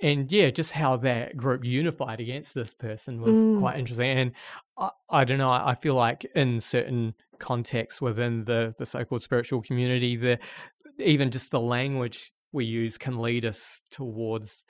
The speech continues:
Speaker 1: this destination, which is not very
Speaker 2: In, in what way? Like, what language?
Speaker 1: I guess when we say things like, like you mentioned before, that, you know, we should,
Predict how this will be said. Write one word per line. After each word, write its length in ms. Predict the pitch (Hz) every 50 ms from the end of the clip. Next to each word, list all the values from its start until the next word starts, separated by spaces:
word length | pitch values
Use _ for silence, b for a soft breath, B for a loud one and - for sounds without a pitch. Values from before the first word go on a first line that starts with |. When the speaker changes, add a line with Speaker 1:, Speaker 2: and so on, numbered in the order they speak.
| b b b b b b -
Speaker 1:
this 280 | 170 127 123 - -
destination, 680 | - 131 110 - - 143 123 113 107 123 - - 165 143
which 180 | 151 - - -
is 340 | 135 110 107 107 - - -
not 260 | - 139 117 - - 135 -
very 340 | 165 147 131 127 131 120 - b b b b b
Speaker 2:
In, 180 | 247 240 262 233
in 100 | 262 262
what 200 | 277 285 262 240
way? 180 | 247 240 233 233
Like, 160 | 214 208 208
what 160 | 196 208 - 202
language? 380 | 190 196 196 202 202 196 190 - _ _ _
Speaker 1:
I 140 | - 190 196
guess 200 | 190 233 208 -
when 120 | 214 190 180
we 100 | 160 143
say 360 | - - - 120 120 139 180
things 540 | 175 - 165 147 123 117 113 110 101 - -
like, 500 | 143 117 107 104 104 104 110 107 - - - - - _ _ _ _ -
like 300 | 131 107 104 110 - -
you 80 | 120 107
mentioned 400 | 101 101 107 107 - - 123 110
before, 520 | 110 107 - - 127 113 110 107 107 107
that, 220 | 117 113 110 107 - _ _ _ _ _ _ _ _ _ _ _ _ _ _ _ _ -
you 60 | 120
know, 180 | 98 95 101 101 117
we 140 | 120 110 110
should, 380 | - - - - 120 107 107